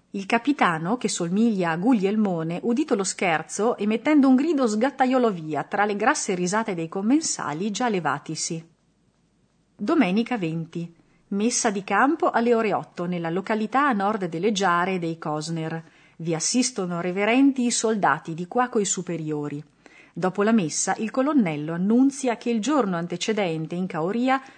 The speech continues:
restano morti due tenenti e sei soldati degli Alpini,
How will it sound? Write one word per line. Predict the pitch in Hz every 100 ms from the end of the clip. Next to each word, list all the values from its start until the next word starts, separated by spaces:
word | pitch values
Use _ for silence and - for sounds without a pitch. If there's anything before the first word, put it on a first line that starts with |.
| -
restano | 247 226 - 185
morti | 208 247 294 - 285 190
due | 247 294
tenenti | 254 220 147 156 156 170 160
e | -
sei | 214 - 247 302
soldati | - 277 165 165 214
degli | 196 190
Alpini, | 196 190 170 160 165